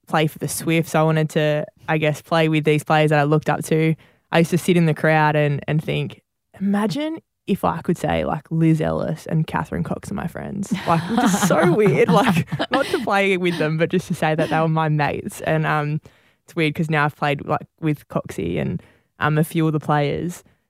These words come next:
Speaker 1: I never really saw it as a career opportunity until I actually made it and thought,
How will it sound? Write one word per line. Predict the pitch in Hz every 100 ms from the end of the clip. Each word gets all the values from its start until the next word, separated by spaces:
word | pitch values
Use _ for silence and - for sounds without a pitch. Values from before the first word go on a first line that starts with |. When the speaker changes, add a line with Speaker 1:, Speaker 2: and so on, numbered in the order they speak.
| _ -
Speaker 1:
I | 185
never | 208 202
really | 185 160
saw | - 170
it | 165
as | 156
a | 160
career | - 160 160 156 156
opportunity | 160 156 - 160 156 165
until | 156 175 160
I | 156
actually | 156 - 151
made | 139 147 151
it | - - _
and | - 151
thought, | - -